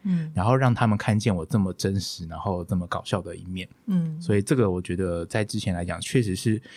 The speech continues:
Speaker 2: 需要透过时间的建立，然后才让大家看到，哦，原来我内在是有这样的一面。
Speaker 1: 嗯。
Speaker 2: 对，不像现在就是，诶，好像那个外壳就是有比较打开，
Speaker 1: 嗯。
Speaker 2: 然后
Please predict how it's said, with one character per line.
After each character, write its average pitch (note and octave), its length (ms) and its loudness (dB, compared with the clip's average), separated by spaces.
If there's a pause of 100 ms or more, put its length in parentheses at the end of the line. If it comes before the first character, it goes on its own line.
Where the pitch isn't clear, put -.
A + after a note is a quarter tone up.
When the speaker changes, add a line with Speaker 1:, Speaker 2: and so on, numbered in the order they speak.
Speaker 2:
需 - 200 -4
要 G#2 240 4
透 G2+ 200 2
过 F#2+ 320 2
时 - 140 -6
间 G2+ 160 4
的 F#2 80 4
建 F2+ 300 0
立， F#2 180 -6 (300)
然 D#2 120 -4
后 G2 200 0
才 F2+ 400 -6
让 G2+ 180 0
大 F#2+ 160 -4
家 F2+ 100 -4
看 F#2+ 200 -2
到， F2+ 100 -2
哦， C3 340 2
原 A2 120 2
来 A2 80 2
我 E2+ 120 0
内 A2 160 2
在 G2+ 160 -2
是 - 180 -8
有 D2 100 -8
这 - 100 -4
样 D#2+ 80 -4
的 D#2 100 -8
一 - 220 -10
面。 - 140 -8 (260)
Speaker 1:
嗯。 E3+ 360 2
Speaker 2:
对， F#2 340 -2
不 - 60 4
像 D#3+ 180 4
现 D3 160 2
在 B2+ 120 4
就 A#2+ 140 2
是， A2+ 320 0
诶， D3+ 160 -4 (320)
好 - 140 -6
像 B2+ 340 4
那 A#2 80 2
个 F#2 380 0
外 B2+ 160 2
壳 F2 280 -4
就 - 140 -2
是 F#2+ 140 -4
有 F#2 120 0
比 F#2+ 100 -10
较 G2+ 320 -2 (440)
打 F2+ 180 -6
开， A2 440 0 (120)
Speaker 1:
嗯。 E3 280 0
Speaker 2:
然 F2+ 140 2
后 G#2 480 2